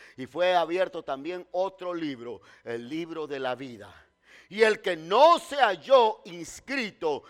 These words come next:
en el libro de la vida fue lanzado al lago de fuego". So, bien verificado, bien verificado, todo bien escrito, los récords, las grabaciones,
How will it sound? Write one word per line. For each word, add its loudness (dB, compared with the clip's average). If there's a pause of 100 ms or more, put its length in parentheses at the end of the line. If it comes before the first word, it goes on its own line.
(140)
en 0
el 2
libro 0
de 2
la 2
vida 0 (260)
fue -2
lanzado -6 (440)
al -14
lago -12 (100)
de -20
fuego". -20 (1120)
So, -12
bien -8
verificado, -2 (460)
bien 4
verificado, 2
todo 0
bien -10
escrito, -12
los -8
récords, -6
las -2
grabaciones, -8